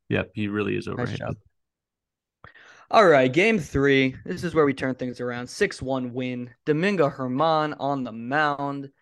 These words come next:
Speaker 2: Uh, this was as good as we've seen Germán. Uh,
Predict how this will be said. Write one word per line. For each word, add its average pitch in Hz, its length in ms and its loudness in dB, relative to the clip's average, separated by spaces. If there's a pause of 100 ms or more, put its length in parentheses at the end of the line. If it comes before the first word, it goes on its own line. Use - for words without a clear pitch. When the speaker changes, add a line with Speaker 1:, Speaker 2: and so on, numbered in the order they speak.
(300)
Speaker 2:
Uh, 135 520 2 (580)
this 196 240 -2
was 135 760 -2 (520)
as 135 220 -2
good 165 200 2
as 135 140 2
we've 127 180 -4
seen 120 580 -10 (100)
Germán. 110 580 -10
Uh, 117 400 -8